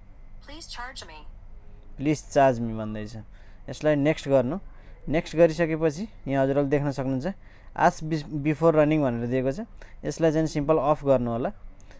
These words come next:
Speaker 2: यसलाई अफ गरिसकेपछि डन्ट आस्कमा क्लिक गर्नु र यसलाई सेभ गरिदिनु। यति गरिसक्नुभयो भने हजुरहरूको मोबाइलमा ज-, जति बेला ट्वेन्टी फाइभ पर्सेन्ट चार्ज हुन्छ, त्यति बेला चाहिँ नि हजुरहरूको मोबाइलले भन्ने छ कि,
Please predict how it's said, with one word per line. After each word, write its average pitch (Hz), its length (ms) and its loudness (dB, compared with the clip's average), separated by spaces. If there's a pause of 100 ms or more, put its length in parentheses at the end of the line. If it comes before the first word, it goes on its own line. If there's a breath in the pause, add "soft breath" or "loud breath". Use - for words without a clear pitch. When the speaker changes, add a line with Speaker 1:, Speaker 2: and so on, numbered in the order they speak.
(140 soft breath)
Speaker 2:
यसलाई 151 320 2
अफ 160 100 4
गरिसकेपछि 147 680 2
डन्ट 147 300 2
आस्कमा 143 260 2
क्लिक 135 320 -4
गर्नु 131 300 0 (540 soft breath)
र 131 80 4
यसलाई 151 420 4 (140)
सेभ 143 420 4
गरिदिनु। 110 380 -4 (420 soft breath)
यति 165 200 0
गरिसक्नुभयो 151 760 4
भने 185 180 -2 (440 soft breath)
हजुरहरूको 143 360 2
मोबाइलमा 151 380 4
ज-, 143 340 2
जति 147 260 0
बेला 156 220 4
ट्वेन्टी 147 300 2
फाइभ 151 160 2
पर्सेन्ट 147 360 2
चार्ज 143 300 4
हुन्छ, 123 220 0 (560 soft breath)
त्यति 147 220 0
बेला 143 200 6
चाहिँ 131 180 0
नि 175 240 -2
हजुरहरूको 135 380 2
मोबाइलले 135 400 4
भन्ने 120 280 -2
छ 117 80 -8
कि, 151 180 -4